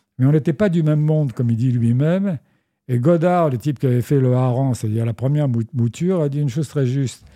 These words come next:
Quand il nous a vus ensemble, il a dit, « On met pas deux crocodiles dans le même marigot. » <laughs> Ce qui fait qu'on était face à face tous les deux. Bon, il était bloqué sur tout. Et moi, j'étais bloqué par lui, ce qui fait que je suis parti un peu plus loin, tu vois.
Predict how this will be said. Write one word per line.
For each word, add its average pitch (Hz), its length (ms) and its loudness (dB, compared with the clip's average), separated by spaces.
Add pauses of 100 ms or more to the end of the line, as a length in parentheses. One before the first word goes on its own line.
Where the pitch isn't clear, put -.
(460)
Quand 156 160 0
il 180 100 2
nous 156 140 4
a 156 60 4
vus 147 120 0
ensemble, 156 440 0
il 139 60 2
a 139 60 2
dit, « 151 120 0
On 160 60 2
met 147 120 4
pas 139 180 0
deux 139 160 0
crocodiles 156 540 0
dans 139 120 2
le 135 60 0
même 147 140 2
marigot. » 131 580 2 (120)
<laughs> - 1080 -2
Ce 120 120 -2
qui 156 160 4
fait 247 180 0
qu'on 170 160 0
était 151 240 2
face 180 260 0
à 156 80 4
face 156 280 -2
tous 143 120 0
les 131 160 4
deux. 208 340 2 (920)
Bon, 160 240 2
il 185 140 2
était 156 340 -2
bloqué 151 540 0
sur - 180 -8
tout. 214 340 0 (840)
Et - 60 -4
moi, 160 120 2
j'étais 135 260 0
bloqué 151 300 0
par 160 200 0
lui, 147 200 0
ce 120 40 -10
qui 131 120 -6
fait 123 80 -6
que - 40 -8
je - 40 -10
suis 131 80 0
parti 143 400 -2
un 117 60 0
peu 113 120 -8
plus 110 180 -6
loin, 175 300 0
tu - 120 -8
vois. 139 380 -4